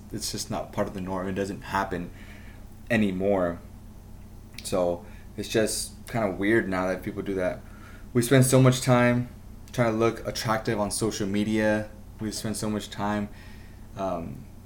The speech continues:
getting the perfect photo of our body or our face or the lighting, and there's so many factors that play in. But at the same time, there's a possibility of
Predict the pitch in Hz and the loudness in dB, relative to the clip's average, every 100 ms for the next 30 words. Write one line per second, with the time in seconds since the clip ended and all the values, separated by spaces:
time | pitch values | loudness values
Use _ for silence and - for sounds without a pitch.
0 | - - 110 110 101 - - 120 - 107 | -12 -2 0 2 0 -4 -2 -2 0 -4
1 | - 113 107 107 104 98 92 95 95 95 | 0 4 6 6 4 2 2 4 6 4
2 | 95 87 87 85 87 - - - - - | 2 2 0 -2 -8 -12 -16 -16 -16 -10
3 | 90 90 - 104 104 101 101 - 95 87 | -8 -8 0 2 4 4 2 -2 -4 -4
4 | 82 90 90 92 95 101 98 98 92 87 | -4 -2 0 2 2 0 -2 -2 -4 -4
5 | 90 - 101 92 - 95 - 98 95 90 | -6 -2 -2 -2 0 -2 -2 -6 -4 -4
6 | - - - - - - 107 101 101 101 | -6 -12 -14 -16 -14 -2 2 4 4 0
7 | 98 95 - - - - - - - - | 0 -6 -12 -18 -18 -18 -18 -16 -16 -16
8 | - - 110 104 95 - - - - - | -14 -4 4 4 4 -2 -12 -16 -16 -16
9 | - - - 107 104 123 117 104 110 117 | -16 -10 -6 -4 -2 0 0 0 0 2
10 | 104 101 - - - - - - - - | 2 -2 -8 -14 -14 -14 -14 -14 -18 -18
11 | - - - - - - 113 113 117 127 | -18 -18 -16 -12 -10 -4 0 2 2 6
12 | 127 127 104 117 117 110 - 107 104 98 | 6 4 2 2 2 0 0 2 2 2